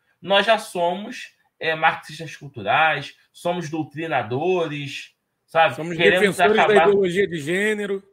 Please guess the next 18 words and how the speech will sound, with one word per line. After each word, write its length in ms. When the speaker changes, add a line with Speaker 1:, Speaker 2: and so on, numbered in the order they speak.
Speaker 1:
Defensor-, 440
isso 240
aí, 100
ideologia 440
de 100
gênero, 600
somos 400
contrários 520
à 40
família. 840
O 140
simples 480
fato 240
de 80
todos 320
nós 240
aqui 560
defendermos 1160